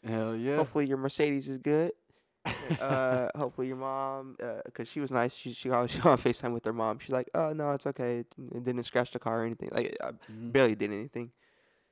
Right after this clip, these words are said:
Speaker 2: But like I said, I was, I was already going through a lot that day. <laughs>
Speaker 1: I feel you. Hey, maybe you'll have a Mercedes one day, too.
Speaker 2: Right? Yeah. I always wanted the Jeep growing up.
Speaker 1: Hmm.
Speaker 2: Um,
Speaker 1: But a
Speaker 2: all
Speaker 1: Jeep
Speaker 2: black.
Speaker 1: Wrangler and, okay.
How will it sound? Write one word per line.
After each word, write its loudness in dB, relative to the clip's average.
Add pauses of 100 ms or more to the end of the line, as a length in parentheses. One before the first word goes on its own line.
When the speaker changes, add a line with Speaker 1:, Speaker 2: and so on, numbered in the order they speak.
(240)
Speaker 2:
But -6
like 2
I 0
said, 2
I 4
was, -2
I -6
was -6
already -8
going -4
through -6
a -4
lot -6
that -6
day. -8 (180)
<laughs> -20
Speaker 1:
I -8
feel 2
you. -2 (280)
Hey, 0
maybe 2
you'll 2
have 0
a -6
Mercedes -6
one -8
day, -10
too. -12 (200)
Speaker 2:
Right? 2
Yeah. -8 (340)
I -4
always -2
wanted -6
the -10
Jeep -12
growing -6
up. -4 (640)
Speaker 1:
Hmm. 4
Speaker 2:
Um, 2 (720)
Speaker 1:
But -4
a 2
Speaker 2:
all 8
Speaker 1:
Jeep 4
Speaker 2:
black. 2
Speaker 1:
Wrangler 2
and, -8 (340)
okay. -10